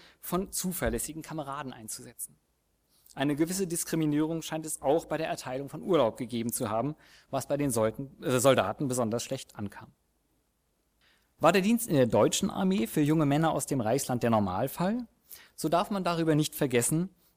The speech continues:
dass auch auf Seiten Frankreichs zahlreiche Elsässer und Lothringer kämpften. Die meisten von ihnen stammten aus Familien,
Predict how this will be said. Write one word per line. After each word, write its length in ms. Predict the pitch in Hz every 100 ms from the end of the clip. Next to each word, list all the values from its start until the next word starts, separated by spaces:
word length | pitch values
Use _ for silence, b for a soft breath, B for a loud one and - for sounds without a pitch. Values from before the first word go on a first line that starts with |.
| -
dass 160 | 135
auch 160 | - 147
auf 140 | 165
Seiten 320 | - 107 -
Frankreichs 540 | 165 127 131 127 123 -
zahlreiche 520 | - 131 156 151 -
Elsässer 400 | - 147 151 -
und 160 | 151 127
Lothringer 380 | 120 - 135 143
kämpften. 420 | - 104 - - _ _ _ _ -
Die 80 | 139
meisten 360 | 131 135 - 175
von 160 | 175
ihnen 280 | 170 160 170
stammten 340 | - 151 180
aus 140 | 170 156
Familien, 520 | 156 135 139 151 180